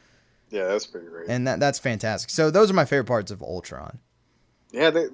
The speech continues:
Speaker 1: I mean, there's a lot more that we could talk about, but yeah, those, those are the big ones that stick out.
Speaker 2: And then, uh, for Thor, to me,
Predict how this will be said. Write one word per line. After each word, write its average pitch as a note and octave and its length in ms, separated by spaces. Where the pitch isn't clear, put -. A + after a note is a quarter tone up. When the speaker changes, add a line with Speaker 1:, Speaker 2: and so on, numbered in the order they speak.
Speaker 1:
I D#3 60
mean, D3+ 120
there's G3+ 200
a E3+ 40
lot B2+ 360
more A#2 240
that G#2+ 180
we G#2 120
could A2 120
talk G#2+ 240
about, F#2+ 300
but G#2 120
yeah, G#2 140
those, A#2+ 360
those A#2+ 260
are A2+ 40
the G#2+ 100
big G2+ 300
ones F#2+ 220
that F2+ 140
stick - 280
out. F2 300
Speaker 2:
And E3+ 140
then, F#3 220
uh, E3+ 260
for D#3 160
Thor, G#3+ 540
to F#3 120
me, F#3+ 400